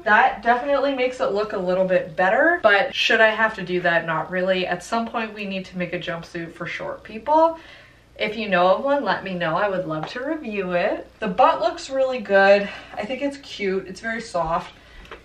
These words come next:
And then the bottoms are cuffed, so you can actually pull them up higher if you want it to be more of kind of like a grungy, like, cool look, or if you wanted them all the way down at the bottom for more of just like a,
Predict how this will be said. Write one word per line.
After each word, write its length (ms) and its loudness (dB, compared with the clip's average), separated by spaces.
And 160 4
then 300 0
the 100 0
bottoms 960 4
are 320 4
cuffed, 420 -2
so 140 -6
you 200 -4
can 160 -6
actually 480 0
pull 280 -4
them 140 -2
up 160 -6
higher 460 2
if 160 2
you 80 -6
want 240 -4
it 160 -2
to 80 -16
be 120 -4
more 320 -2
of 140 -6
kind 240 -8
of 80 -12
like 260 -2
a 140 2
grungy, 1160 -4
like, 320 -2
cool 520 0
look, 340 2
or 380 8
if 160 -2
you 80 -2
wanted 320 0
them 220 -2
all 200 4
the 80 0
way 140 -2
down 220 0
at 80 -4
the 80 -6
bottom 400 2
for 120 -8
more 280 -4
of 120 -6
just 280 -10
like 220 -4
a, 300 2